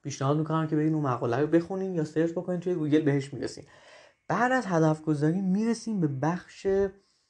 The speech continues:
مخاطب شناسی. خیلی لازمه که دوستان ما مخاطب رو قبلش بشناسیم. یادتونه بهتون گفتم که من توی دیجیتالینگ تلاشمو برای اینه که برای یک گروه مخاطبی محتوا تولید بکنیم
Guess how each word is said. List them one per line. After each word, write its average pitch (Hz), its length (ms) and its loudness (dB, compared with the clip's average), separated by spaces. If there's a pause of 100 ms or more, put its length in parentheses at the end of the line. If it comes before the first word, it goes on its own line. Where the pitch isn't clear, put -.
(260)
مخاطب 135 460 -2
شناسی. - 500 -8 (680)
خیلی 208 540 2
لازمه 147 460 2
که 151 100 0
دوستان 139 320 -4
ما 127 100 -2
مخاطب 135 440 -4
رو 156 80 2
قبلش 156 340 -2
بشناسیم. - 640 -4 (420)
یادتونه 165 300 0
بهتون 127 260 0
گفتم 117 340 -6
که 117 140 -10
من 151 260 0 (380)
توی 196 160 2
دیجیتالینگ 151 760 2 (720)
تلاشمو 170 560 0
برای 160 160 4
اینه 185 120 0
که 208 100 -4
برای 165 220 -2
یک 214 160 -4
گروه 165 300 -4
مخاطبی 170 680 0
محتوا 127 400 2
تولید 110 300 -2
بکنیم 104 380 -6